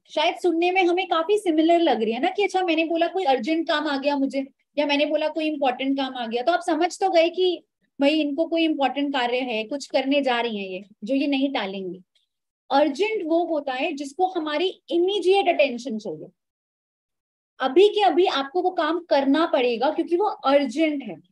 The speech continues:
Important वो है, जरूरी नहीं है कि आपको अभी के अभी करना है, पर वो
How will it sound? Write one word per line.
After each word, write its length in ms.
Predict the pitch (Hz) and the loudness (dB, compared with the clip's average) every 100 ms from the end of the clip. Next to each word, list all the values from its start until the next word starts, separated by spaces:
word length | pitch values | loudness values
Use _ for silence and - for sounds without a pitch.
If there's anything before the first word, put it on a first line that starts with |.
| _ _ _ _ - | _ _ _ _ -4
Important 800 | 381 381 277 294 294 415 440 359 | 0 0 0 0 0 -2 -4 0
वो 160 | 370 370 | 2 2
है, 260 | 311 349 | 2 2
जरूरी 520 | 330 277 269 320 381 | 0 0 0 0 0
नहीं 220 | 427 415 403 | 0 -2 -4
है 80 | |
कि 120 | 392 392 | -4 -2
आपको 280 | 370 370 | -4 0
अभी 540 | 415 - - 214 220 370 | -2 -2 -6 -4 2 2
के 120 | 370 | 4
अभी 240 | 381 330 | 0 2
करना 300 | 339 285 240 | 0 0 -2
है, 140 | 240 330 - _ _ - | -8 -10 -16 _ _ 0
पर 140 | 392 | 0
वो 300 | 311 226 349 | 2 0 2